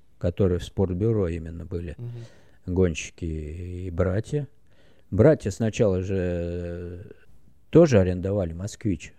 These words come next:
Speaker 1: у А З Л К
Speaker 2: Мгм.
Speaker 1: и выступали на
Speaker 2: Вот я
Speaker 1: «Москвиче».
Speaker 2: как раз хотел спросить, они на «Москвиче» не
Speaker 1: На
Speaker 2: ездили?
Speaker 1: «Москвиче» выступали в Кубке соцстран.
Speaker 2: Мгм.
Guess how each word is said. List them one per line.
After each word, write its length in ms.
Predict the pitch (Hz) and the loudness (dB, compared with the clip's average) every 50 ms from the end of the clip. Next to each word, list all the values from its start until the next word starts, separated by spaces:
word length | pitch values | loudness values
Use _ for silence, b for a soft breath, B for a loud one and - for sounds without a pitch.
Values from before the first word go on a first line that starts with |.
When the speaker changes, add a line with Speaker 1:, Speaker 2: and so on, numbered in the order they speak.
| - - | -14 -6
Speaker 1:
у 80 | - 87 | -4 -2
А 60 | 85 | -2
З 100 | 87 95 95 | -2 -2 -4
Л 120 | 98 101 | -6 -6
К 260 | - - 92 76 71 - - - - | -6 -4 -4 -4 -6 -8 -16 -16 -12
Speaker 2:
Мгм. 340 | 120 120 113 110 107 110 - - | -12 -10 -10 -12 -16 -18 -12 -6
Speaker 1:
и 120 | 85 87 87 | -2 0 2
выступали 560 | 90 87 - - 120 - - 113 135 147 143 | 2 0 0 0 -2 0 4 4 4 4 2
на 960 | 143 135 117 107 101 95 92 90 87 87 87 87 87 90 87 90 90 92 95 92 | 0 -2 -2 -2 -2 -2 -4 -4 -6 -8 -8 -8 -10 -12 -12 -14 -14 -14 -14 -14
Speaker 2:
Вот 0 | |
я 40 | 92 | -12
Speaker 1:
«Москвиче». 480 | 98 117 - - - - - - 131 139 | -12 -8 -4 -2 -2 -2 0 2 2 2
Speaker 2:
как 80 | 120 | 2
раз 100 | 117 120 - | 0 -4 -10
хотел 280 | - 117 - 123 117 | -12 -14 -12 -12 -12
спросить, 460 | - - - 131 120 - - 110 - 117 | -14 -10 -8 -8 -8 -6 -8 -10 -10 -10
они 180 | 104 107 107 | -12 -12 -12
на 80 | 110 110 | -14 -14
«Москвиче» 460 | 110 107 - - - 107 - - - | -14 -16 -16 -16 -18 -18 -12 -6 -2
не 60 | 90 | 0
Speaker 1:
На 80 | 95 92 | 2 2
Speaker 2:
ездили? 40 | 90 | 2
Speaker 1:
«Москвиче» 440 | 87 - - 90 95 104 - 127 147 | 0 -2 -2 -2 -2 0 4 4 4
выступали 640 | 170 185 - - 131 117 - - 135 151 160 151 135 | 4 2 -2 -4 -6 -4 0 2 4 4 4 2 -2
в 100 | - - | -4 -2
Кубке 320 | - 139 135 - - 123 | -2 -4 -2 -4 -6 -8
соцстран. 640 | - - 110 95 - - - - 101 101 104 123 120 | -4 -2 -4 -4 -4 -6 -8 -2 0 0 2 0 0
Speaker 2:
Мгм. 380 | 113 110 110 113 123 123 120 | -4 -8 -14 -14 -14 -16 -16